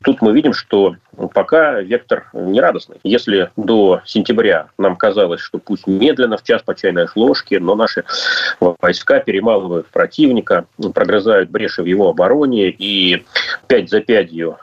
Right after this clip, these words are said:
возвращают потерянное нам, нами когда-то, то в сентябре все поменялось. <laughs> В сентябре наши войска очистили Харьковскую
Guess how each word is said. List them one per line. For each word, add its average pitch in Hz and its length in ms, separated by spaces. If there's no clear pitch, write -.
возвращают 101 680
потерянное 143 560
нам, 123 280
нами 101 300
когда-то, 98 580
то 127 640
в - 100
сентябре 139 340
все 139 140
поменялось. 85 600
<laughs> - 160
В - 120
сентябре 110 420
наши 117 260
войска 98 280
очистили 92 480
Харьковскую 95 600